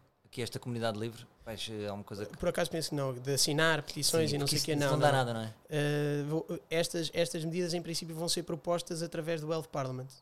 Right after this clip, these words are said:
Speaker 2: de, de, desse tal projeto que eu te estava a falar.
Speaker 1: Sim,
Speaker 2: Que é
Speaker 1: sim.
Speaker 2: da, da Microsoft,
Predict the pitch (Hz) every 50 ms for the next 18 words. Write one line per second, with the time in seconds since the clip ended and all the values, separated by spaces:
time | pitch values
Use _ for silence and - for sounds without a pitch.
0 | _ _ _ _ _ _ _ - 147 139 143 139 139 147 156 135 135 139 143 151
1 | 151 - - 147 143 143 - 143 135 143 147 143 143 - - 151 143 - - 147
2 | 143 135 135 - - 151 143 139 135 - _ _ _ - 104 95 - _ _ _
3 | - - 135 131 - 135 131 131 127 127 127 127 127 127 131 127 135 - - _
4 | _ _ _ _ _ _ - 131 143 139 139 147 156 165 160 - 165 156 - -
5 | 165 156 156 151 - - -